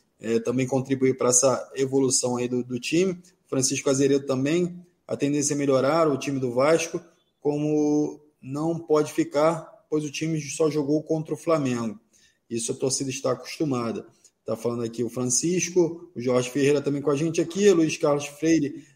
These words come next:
de Queiroz também com a gente aqui. Boa tarde a todos flamenguistas de coração, de Vila Clara, São Paulo, aqui o Luiz Carlos. Grande abraço aí pra todo mundo de Vila Clara aí, entendeu? O Ro-, o Romário Freitas também aqui, ó, com a gente, ó. "O time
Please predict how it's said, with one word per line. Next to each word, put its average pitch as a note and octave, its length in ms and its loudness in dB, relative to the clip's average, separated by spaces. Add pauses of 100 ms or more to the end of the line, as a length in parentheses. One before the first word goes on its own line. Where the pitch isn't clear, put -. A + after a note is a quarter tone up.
(140)
de B2 260 -14
Queiroz C#3 480 2
também D3 420 -2
com D#3 100 0
a C3+ 60 4
gente C3+ 240 -4
aqui. D#3+ 200 -2
Boa D3 160 4
tarde C#3+ 260 0
a B2 40 -2
todos D#3 360 -4 (400)
flamenguistas D#3 840 0
de C#3 120 -4
coração, D3+ 840 2 (240)
de B2 160 -4
Vila D#3 300 6
Clara, D3+ 320 4
São D3+ 340 -2
Paulo, C#3+ 380 2
aqui B2+ 160 -2
o C3 40 2
Luiz C3+ 320 -2
Carlos. B2+ 360 0 (420)
Grande C3+ 200 0
abraço C#3 280 4
aí C#3 60 0
pra C#3 120 -10
todo C#3+ 200 -4
mundo C#3 180 -6
de C3+ 80 -2
Vila C3 220 0
Clara C3 260 0
aí, C3+ 160 0 (420)
entendeu? B2 380 -4 (240)
O B2+ 200 0
Ro-, B2+ 300 -2
o C3 280 0
Romário D#3 520 4
Freitas - 560 0
também D3+ 300 -2
aqui, F3+ 180 -2
ó, E3 60 2
com - 80 -2
a A#2 80 2
gente, D#3+ 340 -2
ó. A#2 80 2
"O A2+ 160 -2
time G3+ 480 -4